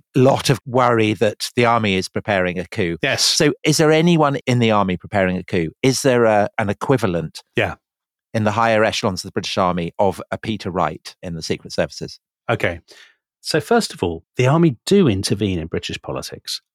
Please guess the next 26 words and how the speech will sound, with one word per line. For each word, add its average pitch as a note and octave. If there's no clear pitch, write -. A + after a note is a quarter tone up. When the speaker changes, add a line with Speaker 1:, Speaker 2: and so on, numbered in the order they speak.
Speaker 2:
multiple B2
times B2+
in D3+
the -
seventies. -
So -
of -
course -
the C3+
army C3
are, G2+
I A#2+
mean, G#2+
they're F#2+
trying C3
to -
stay G2
out D#3
of F#2+
Northern E2+
Irish C#2
politics, -
but -
they G2
are F#2
inevitably G#2+